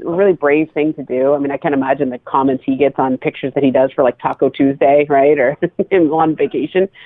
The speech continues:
But he's also, like, trying to remind you that he's, like, a real person. And he's not just LeBron James. He's LeBron James with a family, with a wife, with a mom, with, like,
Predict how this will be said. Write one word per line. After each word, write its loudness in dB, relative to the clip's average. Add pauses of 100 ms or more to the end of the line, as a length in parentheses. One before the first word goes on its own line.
(200)
But 2
he's 2
also, 0
like, 0
trying -2
to -6
remind -2
you -2 (460)
that -2
he's, -2
like, 0
a 2
real 4
person. -6 (920)
And 0 (260)
he's -4
not 0
just 0
LeBron -2
James. -8
He's 0
LeBron 2
James 0
with -8
a -12 (100)
family, 2
with 0
a -2
wife, 0
with -8
a -8
mom, -2
with, -12
like, -6